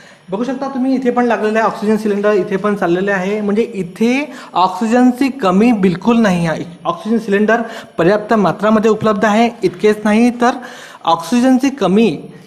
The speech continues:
इथे नाही आहे. तरी या सर्व बाबीवरून तुम्हाला लक्षात येणार की अदानीच्या सीएसआर फंडचा इथे दुरुपयोग होण्याची शक्यता आहे. कारण की जेव्हा की हजार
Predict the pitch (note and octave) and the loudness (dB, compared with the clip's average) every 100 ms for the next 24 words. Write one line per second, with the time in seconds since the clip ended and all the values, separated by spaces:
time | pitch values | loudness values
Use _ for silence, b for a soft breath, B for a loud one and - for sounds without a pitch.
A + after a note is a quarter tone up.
0 | - F3+ A3 G3+ F#3+ F3 C3+ - F3+ F#3+ | -14 -4 -2 2 2 0 -2 -2 -2 -2
1 | - _ F3 B3 B3 G#3 A3+ F#3 D#3 F3+ | -12 _ -4 -4 -2 0 2 2 2 2
2 | G3 F3+ C3 - - D3+ D#3+ D3+ - F3 | 2 0 -6 -8 -8 -4 -4 -4 -6 -8
3 | F3 F#3+ - - - _ b b G3 F#3+ | -6 -6 -8 -20 -20 _ b b -8 -2
4 | C#3+ F3 A3+ A3 C#3+ A2+ - - A3 - | 0 2 0 0 -4 -6 -10 -4 -4 -4
5 | D3 D#3+ D#3+ D#3 F#3+ G3+ G3 B2+ - - | -6 -4 -6 -4 -2 -2 -2 -8 -8 -8
6 | F3 C#3+ C#3 B2+ D#3 E3 D3+ D3+ D3+ D#3 | -6 -4 -6 -4 -4 -4 -4 -2 -2 -4
7 | F#3 - D3 - E3+ E3+ A#2+ - B B | -8 -10 -12 -10 -10 -10 -14 -18 B B
8 | B _ D3 D3+ D#3+ F#3 C#3+ C3+ C#3+ F3+ | B _ -8 -6 -6 -8 -6 -6 -2 -2
9 | F#3+ G3 G3+ - C#3 C3+ E3 | -4 -4 -6 -4 -4 0 -2